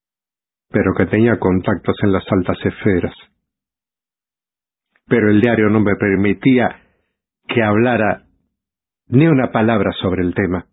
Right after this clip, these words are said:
Me estaban desmereciendo.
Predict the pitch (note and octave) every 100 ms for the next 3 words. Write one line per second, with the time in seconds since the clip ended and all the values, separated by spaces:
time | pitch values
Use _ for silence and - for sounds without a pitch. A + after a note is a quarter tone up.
0 | _ _ _ _ _ _ _ _ _ _
1 | _ _ _ _ _ _ _ _ _ _
2 | _ _ _ _ _ _ _ _ _ _
3 | _ _ _ _ _ _ _ _ _ _
4 | _ _ _ _ _ _ _ _ _ A#2
5 | G2+ A#2 G2+ G2+ G2+ A#2 G#2 G2 - A#2
6 | F#2 E2+